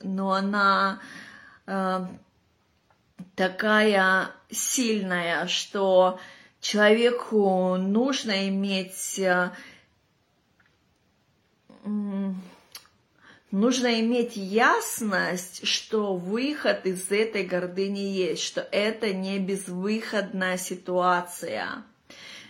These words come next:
Вот. И всегда есть какие-то первопроходцы во всём. То есть перед тем, как, э, начать раскрывать легендарных, я приняла легендарность в себе. Я смогла принять свою силу, я приня-, я смогла принять свой путь.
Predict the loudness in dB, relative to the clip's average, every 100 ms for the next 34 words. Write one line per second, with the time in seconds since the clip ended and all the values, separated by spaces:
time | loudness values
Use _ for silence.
0 | -6 -2 2 2 0 -2 -2 -4 0 6
1 | 6 6 4 0 -2 -6 -8 -6 -6 -2
2 | -2 0 2 0 0 -4 -2 2 4 4
3 | 0 -6 -4 -4 -6 -6 -8 -8 -10 -14
4 | -20 -20 _ 4 6 4 0 -10 _ _
5 | -4 -2 0 0 0 2 2 2 -2 -2
6 | 2 2 0 -2 -2 -2 -2 0 -4 -6
7 | 0 2 2 0 -6 -6 -2 2 2 2
8 | -2 -6 -2 2 2 2 -4 -4 -4 0
9 | 2 2 2 -2 -4 -4 0 0 0 -4
10 | -8 -12 -10 -6 -6 -4 -2 -2 -2 -2
11 | -2 -2 -6 -6 0 4 4 2 -10 -18
12 | -12 -4 -2 2 2 0 0 2 2 2
13 | -2 -4 -2 -2 -2 -2 -2 -4 -6 -6
14 | -6 -4 -2 -4 -6 -4 -2 -2 -4 -4
15 | -4 -4 -6 -6 0 0 0 -4 -6 -6
16 | -10